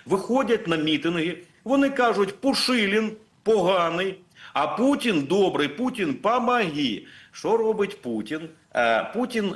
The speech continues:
не робить нічого. Ну, тому що йому на це поплю-, поплювати. Але що роблять місцеві Ф С Бшники? Вони їдуть до організаторів цих мітингів,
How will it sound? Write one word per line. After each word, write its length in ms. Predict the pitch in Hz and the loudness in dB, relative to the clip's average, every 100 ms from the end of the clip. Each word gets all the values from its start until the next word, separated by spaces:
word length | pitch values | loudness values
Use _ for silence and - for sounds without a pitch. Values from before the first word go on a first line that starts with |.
| 131 | -4
не 180 | 123 | -4
робить 420 | 143 180 147 - - | -2 -2 -4 -6 -8
нічого. 600 | 120 131 - 78 71 76 - | -10 -10 -8 -10 -10 -12 -4
Ну, 120 | 202 | -2
тому 260 | 202 156 165 | 0 -2 0
що 160 | 147 | 0
йому 280 | 139 175 220 | 2 2 2
на 140 | 151 | 0
це 180 | 127 117 | -2 -4
поплю-, 520 | 101 - 165 131 139 | -4 -2 -4 -2 -4
поплювати. 840 | 113 - 175 170 156 113 76 - - | -4 -2 -2 0 0 0 -2 -4 -4
Але 280 | 143 175 165 | -2 0 0
що 280 | - 240 | 2 2
роблять 480 | 214 196 185 185 175 | 4 2 2 -2 -2
місцеві 880 | 151 165 - - 185 190 165 160 - - - - - | -2 -2 -2 -2 0 2 2 0 -2 -8 -20 -20 -4
Ф 300 | 170 180 - | -2 -2 -2
С 140 | 165 131 | -4 -2
Бшники? 600 | 151 135 - 107 - 120 | 0 0 -2 -8 -8 -2
Вони 240 | 226 262 | 0 0
їдуть 560 | 185 226 240 147 113 110 | 0 0 0 0 -2 0
до 300 | 185 214 - | 0 2 0
організаторів 1200 | 202 202 151 202 202 175 147 185 160 147 131 110 | 0 0 -2 -2 -2 -4 -2 0 0 -4 -8 -10
цих 400 | - - 190 - | -10 -8 -8 -6
мітингів, 840 | 101 110 139 202 117 110 85 92 | -4 -2 0 0 0 -2 -4 -10